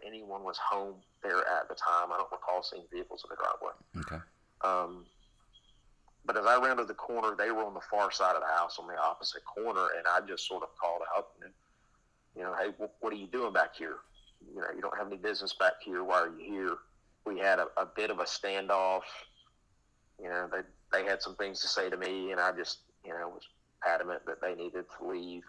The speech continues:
Speaker 1: At one point, one of them reached sort of for their belt line, which I didn't, you know, I, they had big, heavy jackets on. You, you can't really see what's underneath that. And,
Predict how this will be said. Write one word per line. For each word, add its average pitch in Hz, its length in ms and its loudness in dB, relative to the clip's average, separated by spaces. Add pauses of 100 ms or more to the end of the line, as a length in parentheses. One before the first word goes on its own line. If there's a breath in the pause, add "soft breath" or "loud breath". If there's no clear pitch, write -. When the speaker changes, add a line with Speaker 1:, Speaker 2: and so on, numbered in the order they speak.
(520)
Speaker 1:
At 98 140 2
one 104 160 -2
point, 107 280 -2
one 101 100 0
of 95 60 -2
them 90 200 0
reached - 480 -4 (440)
sort - 240 -4
of 90 60 -10
for 104 180 -2
their 87 140 -2 (120)
belt 92 240 4
line, 98 340 6 (340)
which - 280 -4
I 87 120 6
didn't, 87 340 -2 (160)
you 85 80 -10
know, 80 240 -4
I, 87 100 4 (160)
they 90 120 0
had 90 180 -4
big, 104 200 -4
heavy 101 200 -2
jackets 92 440 2
on. 90 300 0
You, 82 80 -10 (180)
you - 160 -20
can't 92 200 -6
really 90 180 -4
see 85 220 -2
what's 85 380 -4 (120)
underneath 90 400 -6
that. 85 320 2
And, 85 100 -16